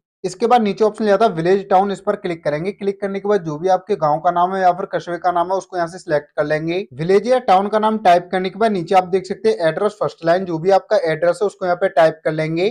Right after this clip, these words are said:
और अगर आपका इस लाइन में पूरा एड्रेस नहीं आता तो एड्रेस टू में यहाँ पर फिल कर लेंगे। इसके बाद नीचे आप देख सकते हैं पिन, यानी कि जो भी आपकी एरिया का पिन कोड है उसको यहाँ पे टाइप कर लेंगे। इसके नीचे आपको कैप्चा कोड देखने को मिल जाता है। आपको जिस तरीके से कैप्चा कोड दिख रहा है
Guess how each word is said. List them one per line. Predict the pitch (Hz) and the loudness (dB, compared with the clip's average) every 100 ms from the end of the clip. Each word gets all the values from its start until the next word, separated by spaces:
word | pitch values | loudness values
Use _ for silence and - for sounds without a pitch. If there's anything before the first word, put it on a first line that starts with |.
| - | 0
और | 180 | 2
अगर | 208 226 | 4 4
आपका | 220 226 | 2 2
इस | 220 220 | -2 2
लाइन | 196 196 | 2 2
में | 220 | 0
पूरा | 220 190 190 | -2 4 4
एड्रेस | 190 202 202 | 4 0 -2
नहीं | 196 202 | 0 2
आता | 165 165 | 4 4
तो | 175 175 | 2 2
एड्रेस | 175 165 196 - | 2 0 -4 -6
टू | |
में | 180 190 | -8 -2
यहाँ | 185 | 0
पर | 165 196 | -2 -6
फिल | - 156 | -10 -6
कर | 160 | -4
लेंगे। | 151 156 160 190 226 _ _ | -4 -4 -2 -4 -6 _ _
इसके | 180 - | -18 -4
बाद | 226 240 | 0 2
नीचे | 214 214 | 0 2
आप | 220 | 0
देख | 190 208 | 2 -2
सकते | 220 214 | -4 -4
हैं | 233 | -4
पिन, | 233 190 | -2 -4
यानी | 196 185 196 | 0 -2 -2
कि | 202 | -8
जो | 160 | -10
भी | 147 190 | -2 2
आपकी | 185 - 180 | 2 -2 -6
एरिया | 165 170 180 | -4 2 2
का | 175 | 2
पिन | - 170 165 | -2 -4 -6
कोड | 175 180 | -4 -2
है | |
उसको | 196 - | -2 -2
यहाँ | 180 | -2
पे | 165 196 | -2 0
टाइप | 175 160 156 | 2 2 0
कर | 165 | -6
लेंगे। | 156 156 165 208 - _ _ | -6 -4 -2 -2 -4 _ _
इसके | 180 - | -14 -8
नीचे | 233 240 | -6 0
आपको | 233 233 240 | 0 0 -4
कैप्चा | 180 160 202 | -4 -2 -4
कोड | 202 190 | -2 0
देखने | 196 202 202 | -2 -2 -8
को | |
मिल | 202 202 | -4 0
जाता | 165 165 | 2 4
है। | 185 | 0
आपको | - 196 | 0 -8
जिस | 180 | -8
तरीके | 202 196 208 | -12 -12 -6
से | 214 | -4
कैप्चा | 190 160 196 | -4 -6 -4
कोड | 185 190 | -4 -4
दिख | 190 196 | -2 2
रहा | 165 | 4
है | 156 | 2